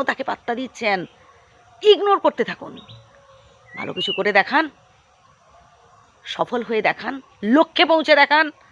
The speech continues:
কত মানুষ আপনার সামনে মাথা নত করে দাঁড়াবে, তখন বুঝতে পারবেন।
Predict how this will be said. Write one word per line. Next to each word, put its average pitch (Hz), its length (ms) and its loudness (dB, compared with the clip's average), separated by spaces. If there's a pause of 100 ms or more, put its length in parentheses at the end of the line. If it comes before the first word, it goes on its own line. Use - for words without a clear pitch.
(880)
কত - 160 -10 (220)
মানুষ 262 320 0 (680)
আপনার - 260 -10
সামনে 214 200 -6
মাথা 202 340 -6
নত 202 180 -12
করে 165 180 -12
দাঁড়াবে, 113 340 -10 (460)
তখন 156 180 -10 (100)
বুঝতে - 220 -16
পারবেন। - 340 -16